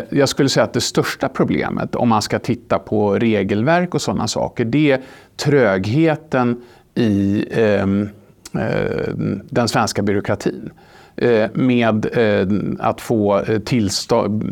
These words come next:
tillstånd i plan- och byggfrågor, eh, att få igenom, eh, byggen av, av industrier, eh, att få igenom beslut kring, eh,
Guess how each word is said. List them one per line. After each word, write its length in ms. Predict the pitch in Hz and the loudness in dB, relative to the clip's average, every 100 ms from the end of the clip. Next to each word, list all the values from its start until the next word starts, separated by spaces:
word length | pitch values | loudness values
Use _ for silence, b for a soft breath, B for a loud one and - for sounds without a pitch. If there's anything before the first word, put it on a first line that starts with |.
| 104 | -6
tillstånd 520 | - 123 - 120 110 | -2 -2 0 0 2
i 40 | 110 | 0
plan- 300 | - 110 107 | 2 2 2
och 60 | |
byggfrågor, 1200 | 104 110 95 - 120 113 117 113 113 113 110 107 107 B B B | 2 2 0 -2 0 2 2 0 0 2 2 0 -2 B B B
eh, 400 | 113 110 - - | 0 0 0 -2
att 140 | 117 | -2
få 180 | - 113 | 0 0
igenom, 760 | 101 107 110 104 107 104 101 101 | 2 2 2 2 2 2 2 0
eh, 540 | - 104 101 87 87 92 - | 0 0 2 0 0 -2 -4
byggen 640 | - 101 113 101 104 107 110 | -6 -2 -2 -2 -2 0 2
av, 260 | 104 98 | 2 2
av 260 | 95 104 101 | 0 0 0
industrier, 1200 | 104 107 101 113 110 107 104 101 107 107 101 107 - B B | 0 0 -2 -2 0 0 0 0 2 2 2 -2 -6 B B
eh, 280 | - 110 - | -2 -2 0
att 140 | 110 - | -2 0
få 180 | 117 | 0
igenom 440 | 104 104 104 101 101 | 2 2 2 0 0
beslut 640 | 98 - 110 107 90 - | -2 0 2 0 -2 -6
kring, 460 | - 113 104 98 101 | -2 0 2 2 0
eh, 420 | 90 104 98 | 0 0 0